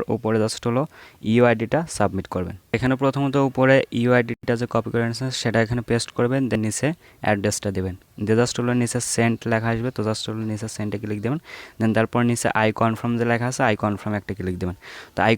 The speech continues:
confirm-এ ক্লিক দিলে কিন্তু এরকম অপশন আসবে, then ও নিচে ওফ অপশনে একটা ক্লিক দেবেন, then এটা কিন্তু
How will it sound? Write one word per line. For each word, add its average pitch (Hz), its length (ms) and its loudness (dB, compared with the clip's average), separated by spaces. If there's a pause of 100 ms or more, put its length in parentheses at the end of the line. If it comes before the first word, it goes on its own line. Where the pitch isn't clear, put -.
confirm-এ 123 380 2
ক্লিক 123 220 2
দিলে 127 180 0
কিন্তু 127 200 -2
এরকম 120 260 4
অপশন 113 260 -2
আসবে, 139 200 -2 (140)
then 110 180 4 (280)
ও - 20 -2 (180)
নিচে 110 200 0 (160)
ওফ 110 180 2
অপশনে 107 360 -2
একটা - 180 -8
ক্লিক 110 220 -4
দেবেন, 151 140 -2 (340)
then 110 180 2
এটা 107 180 2
কিন্তু 110 180 -2